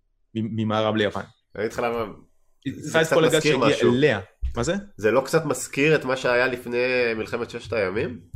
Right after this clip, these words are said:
Speaker 2: שהיה שם גם איזה קטע אנרגטי עם סכר, שהם רצו לבנות משהו, אה, לאנרגיה שם. על ה-,
Speaker 1: סכר זה?
Speaker 2: אה...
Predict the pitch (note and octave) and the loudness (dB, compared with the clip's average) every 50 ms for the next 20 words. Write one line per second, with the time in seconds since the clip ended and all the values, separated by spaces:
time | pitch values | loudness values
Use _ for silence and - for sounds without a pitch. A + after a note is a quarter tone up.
0 | G2+ - - G#2+ G#2+ A2 B2+ C#3+ - D3+ B2 B2 A#2+ C#3+ F3+ A#3+ G#3 D3+ D3 - | -8 -6 -4 -2 0 0 0 -2 -2 -4 -4 -2 0 0 0 0 0 -2 -2 -4
1 | F3 E3 E3+ D#3 C#3+ C3+ C3+ B2 A#2+ G#2 C#3+ F3 G#3+ A3 - - A#3+ G3+ E3 D3 | -4 -4 -2 -2 -2 0 -2 -4 -4 -2 0 0 0 0 -2 -4 -6 -2 -2 -2
2 | B2+ A2 - - - F3+ G#3 A3 - - - - G#3+ G#3 F#3 E3 D#3 D#3 C#3+ - | -4 -4 -8 -8 -4 -2 -2 -2 -2 -4 -4 -2 0 2 2 4 4 2 2 0
3 | - C3 C3 B2 B2 B2 - D3+ D#3 D3+ C#3+ B2+ C#3 D#3 E3+ E3+ D#3+ C#3+ D3+ F3 | -4 -6 -4 -4 -6 -6 -6 -4 -4 -4 -4 -4 -6 -6 -6 -6 -6 -8 -6 -6
4 | G3 F#3+ - - - F#3+ F#3 F3 D#3+ D3+ C#3+ C#3 C#3 C3 B2+ B2+ A#2 A#2 A#2 B2 | -6 -6 -8 -6 -6 -4 -2 -2 -2 0 0 0 -2 -2 -4 -4 -4 -6 -4 -4
5 | D3 E3 F3+ F3+ G3 G3 E3 - E3 D3 C3 A#2+ A2 - _ _ _ _ _ _ | -6 -6 -6 -6 -8 -10 -10 -8 -8 -8 -8 -10 -12 -16 _ _ _ _ _ _
6 | _ _ _ _ _ _ _ _ _ _ - - G#2 G#2 G#2 G#2 G#2 G2+ G2 G2 | _ _ _ _ _ _ _ _ _ _ -10 -8 -6 -6 -4 -6 -6 -6 -6 -6
7 | G2+ G2+ G2+ C#3 C#3 - C#3+ B2+ A#2+ A#2 A#2 A#2 A#2 A#2 _ _ _ _ _ _ | -6 -4 -6 -6 -6 -6 -8 -8 -8 -8 -8 -10 -10 -12 _ _ _ _ _ _
8 | - - G#2+ G#2 G#2+ G#2+ G#2+ G#2+ G#2+ G#2+ G#2+ | -8 -6 -6 -4 -4 -4 -4 -4 -4 -4 -4